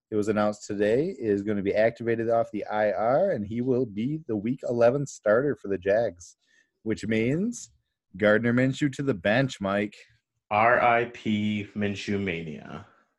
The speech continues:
Speaker 1: I know, the stash, the, the headband, everything gone.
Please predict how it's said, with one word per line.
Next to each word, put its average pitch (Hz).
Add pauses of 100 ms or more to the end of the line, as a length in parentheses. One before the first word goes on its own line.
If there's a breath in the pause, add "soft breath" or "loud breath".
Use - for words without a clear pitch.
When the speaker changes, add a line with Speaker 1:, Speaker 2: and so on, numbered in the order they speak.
Speaker 1:
I 104
know, 110
the 104
stash, 113 (280)
the, 107
the 107
headband, 110
everything 110
gone. 107